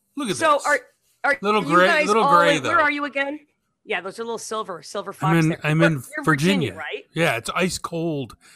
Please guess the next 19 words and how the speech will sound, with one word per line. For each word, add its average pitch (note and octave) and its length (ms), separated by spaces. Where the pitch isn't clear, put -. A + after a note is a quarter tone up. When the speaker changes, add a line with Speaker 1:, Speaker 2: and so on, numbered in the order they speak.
Speaker 1:
We F3+ 100
have F3 120
Speaker 2:
You're F#3 100
in G#3 80
Speaker 1:
ice. - 340
Speaker 2:
Maryland, C4 520
Virginia, B3 580
one A#3 140
of A#3 80
those G#3+ 120
crab F#3 400
states, F3+ 460
right? E3+ 180
Speaker 1:
Yep, G#3+ 260
yep. F3+ 280
I'm D3+ 160
in D3+ 260
Richmond, F3+ 680
Virginia. C3 760